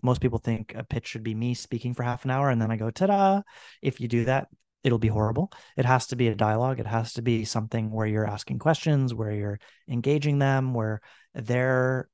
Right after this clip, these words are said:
asking you questions about, and then you can talk about that instead of the thing you had prepared. You wanna make it a dialogue so that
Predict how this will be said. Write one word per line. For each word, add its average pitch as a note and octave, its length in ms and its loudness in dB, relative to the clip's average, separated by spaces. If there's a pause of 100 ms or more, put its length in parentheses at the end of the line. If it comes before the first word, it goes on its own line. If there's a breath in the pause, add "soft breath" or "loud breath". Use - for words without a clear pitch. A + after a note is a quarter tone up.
asking B2 340 -2
you C3+ 100 0
questions C#3+ 480 0
about, A2+ 440 -2
and A2+ 140 -6
then A2+ 120 -4
you A#2 100 -4
can A2+ 300 -6 (240 soft breath)
talk - 220 -2
about - 180 -6
that C#3+ 260 4
instead A#2+ 260 -4
of A2 100 -10
the G#2+ 60 -10
thing A#2+ 160 -4
you A#2 100 -2
had A2+ 140 -6
prepared. D3 420 -2
You A#2+ 80 -2
wanna D#3 200 0
make C#3 300 -4
it A#2 160 -8 (100)
a A#2+ 80 -4
dialogue A#2 640 0
so - 140 -6
that B2+ 200 -2